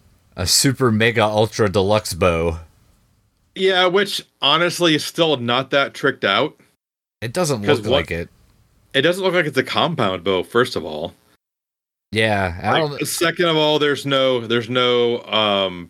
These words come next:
Speaker 2: pins for sighting. There's no counterweight. There is no, I, there,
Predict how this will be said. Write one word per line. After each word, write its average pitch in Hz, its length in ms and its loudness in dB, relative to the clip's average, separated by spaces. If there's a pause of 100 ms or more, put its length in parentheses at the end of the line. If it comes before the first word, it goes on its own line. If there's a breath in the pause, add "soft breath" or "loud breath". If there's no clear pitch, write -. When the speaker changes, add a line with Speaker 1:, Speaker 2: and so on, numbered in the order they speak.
Speaker 2:
pins 131 580 -2 (440)
for 131 140 0
sighting. 113 720 0 (440 loud breath)
There's 101 540 2
no 104 180 2
counterweight. 131 840 -2 (540 soft breath)
There 101 280 2
is 98 400 -2
no, 98 440 0
I, 123 180 2
there, 131 400 0